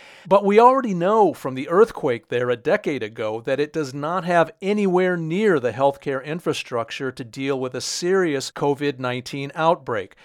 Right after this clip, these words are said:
I just said Haiti has thirty-five cases now. The entire country has only sixty-two hospital ventilators for coronavirus patients.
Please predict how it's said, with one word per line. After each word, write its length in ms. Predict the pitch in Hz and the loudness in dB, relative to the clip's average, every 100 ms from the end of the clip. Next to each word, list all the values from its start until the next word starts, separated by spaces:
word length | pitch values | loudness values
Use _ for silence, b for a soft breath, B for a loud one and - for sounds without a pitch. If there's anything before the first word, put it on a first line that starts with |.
| b b b | b b b
I 120 | - 131 | -8 -2
just 200 | 135 - | 0 2
said 180 | 165 | 0
Haiti 340 | 131 156 160 147 | 2 0 0 0
has 200 | 143 - | -2 -2
thirty-five 540 | 160 147 147 143 135 | -2 -2 0 0 0
cases 480 | - 160 165 196 170 | 0 -2 -2 -4 -4
now. 240 | 190 202 - b b - | -4 -4 -6 b b -8
The 160 | 143 | -4
entire 400 | 147 - 147 143 | -4 0 2 2
country 520 | - - 208 - 160 | -2 0 0 0 -4
has 200 | 143 147 | 0 0
only 240 | 151 147 143 | 0 -4 -6
sixty-two 960 | - 196 - - 165 - - 208 180 | -6 -6 -6 -8 -10 -10 -6 -4 -4
hospital 600 | 131 156 156 - 156 143 | -4 -2 -2 -2 -2 -2
ventilators 840 | 120 147 180 175 127 113 131 127 127 | 0 0 0 -2 -2 -4 -4 -6 -6
for 180 | - 135 | -8 -8
coronavirus 840 | - 131 127 127 117 110 120 - | -4 -4 -2 -2 -2 -2 -6 -6
patients. 680 | 170 175 147 107 - - | -2 0 -2 -8 -10 -12